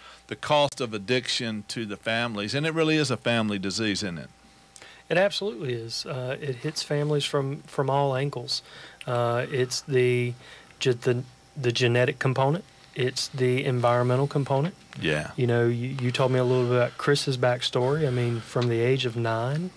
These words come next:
Speaker 1: Yeah.
Speaker 2: being introduced to this, I, I can't fathom what his life has been like.
Speaker 1: Yeah, i-, it's, we had, um, I was in a discussion on Monday night about,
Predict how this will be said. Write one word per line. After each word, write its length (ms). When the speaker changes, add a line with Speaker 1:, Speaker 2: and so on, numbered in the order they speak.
Speaker 1:
Yeah. 240
Speaker 2:
being 260
introduced 480
to 40
this, 260
I, 300
I 60
can't 440
fathom 580
what 180
his 180
life 220
has 100
been 180
like. 180
Speaker 1:
Yeah, 440
i-, 240
it's, 480
we 380
had, 240
um, 480
I 220
was 160
in 80
a 80
discussion 560
on 160
Monday 240
night 260
about, 440